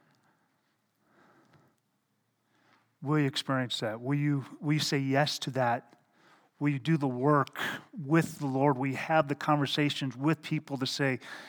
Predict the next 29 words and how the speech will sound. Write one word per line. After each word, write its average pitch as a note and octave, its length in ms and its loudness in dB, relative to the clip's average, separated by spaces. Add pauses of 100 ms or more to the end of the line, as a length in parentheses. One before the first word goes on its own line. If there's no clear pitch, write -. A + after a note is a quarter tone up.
(200)
"Man, D3 260 2
I'm C3 160 -2
not C#3 220 2
experiencing C3 600 -4
peace - 340 -6
this - 200 -6
week. A#2 280 -10
Uh, B2 80 -4 (840)
help F#3 260 -2
me D3 100 0
resolve B2 640 2
this." - 520 -4 (500)
Will D3+ 140 6
you E3+ 160 4
go F3 240 6
to E3+ 160 2
those D3 340 4
who C#3+ 160 2
have E3 540 4
that D3 320 4
peace - 760 0 (580)
so F3 280 6
that D3+ 140 4
you E3 380 2
can D#3+ 180 0
have D#3 360 4
that C#3+ 240 4
peace - 380 -2
too? A#2 360 -4